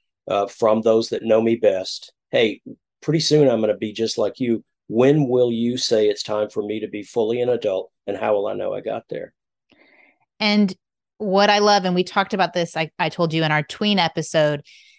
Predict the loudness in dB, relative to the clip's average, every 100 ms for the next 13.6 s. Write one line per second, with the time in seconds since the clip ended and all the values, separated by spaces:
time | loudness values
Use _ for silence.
0 | _ 0 4 4 4 0 0 0 2 4
1 | 4 4 0 2 2 0 -2 -4 -6 -6
2 | -2 0 2 4 2 2 2 0 -2 -4
3 | 0 0 2 0 0 0 0 -4 _ -20
4 | _ 0 2 2 4 2 2 2 2 2
5 | 2 0 -2 -2 0 0 2 0 0 -2
6 | -2 0 0 0 0 2 2 4 4 2
7 | 0 0 0 0 2 2 4 4 4 2
8 | 0 0 2 2 2 0 0 -2 -6 _
9 | _ -2 -2 2 2 2 0 -4 -14 -4
10 | 0 2 0 0 2 0 -2 -2 -2 -2
11 | 0 2 0 -2 -6 -8 -2 0 2 0
12 | -4 -6 0 0 0 -2 -2 0 0 0
13 | -2 -4 -4 -4 -6